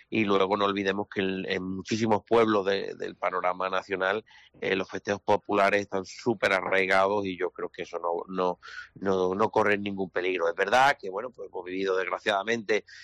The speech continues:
ciudades como Oviedo, A Coruña, Cataluña, eh, eh, la Plaza de Barcelona, ¿no? O Vitoria, que, que han visto anulada su, su, su festejo taurino,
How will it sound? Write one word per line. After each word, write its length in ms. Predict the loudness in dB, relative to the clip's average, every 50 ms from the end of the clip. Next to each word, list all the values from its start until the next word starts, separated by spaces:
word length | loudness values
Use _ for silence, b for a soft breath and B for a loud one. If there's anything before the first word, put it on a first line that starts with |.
| B B B
ciudades 420 | -4 -2 2 2 2 2 2 -2 -4
como 340 | -2 -4 -2 -2 0 -2 0
Oviedo, 500 | 2 4 6 6 6 6 6 6 6 4
A 100 | 2 0
Coruña, 720 | 0 0 2 2 2 2 2 2 2 2 0 0 -2 -4
Cataluña, 760 | -6 -8 -6 -4 -2 0 0 0 0 0 0 0 0 0 -2 B B B B B B -6
eh, 720 | -2 -2 0 0 0 0 0 -2 -2 -2 -2 -2 -2 -4 -4 -6 -6 -4
eh, 120 | -4 -6 -6 -8 -10 -8 -4 -2
la 140 | -2 0
Plaza 240 | 0 -2 0 2 2
de 60 | 2
Barcelona, 500 | 2 2 0 -2 0 2 2 2 0 -2
¿no? 160 | -2 0 0 0
O 240 | 2 2 0 0
Vitoria, 580 | -2 -4 -2 2 4 4 4 4 2 0 0 0 b b b b b _ -8
que, 640 | -2 0 2 2 2 2 2 0 0 -2 -4 -4 -2
que 120 | 0 0
han 120 | 0 0
visto 640 | 0 -2 -4 _ _ -4 -2 0 0 0 0 0 0
anulada 600 | 0 0 0 0 2 4 4 6 6 4 2 0
su, 600 | -2 -6 -8 -6 -6 -6 -8 -8 -10 -12 -14 -16 -20
su, 420 | -20 -18 -14 -12 -12 -12 -12 -14 -14 -14
su 180 | -8 -6 -4 -2
festejo 380 | 0 0 2 4 4 4 4
taurino, 540 | 4 4 4 4 4 4 2 2 0 -2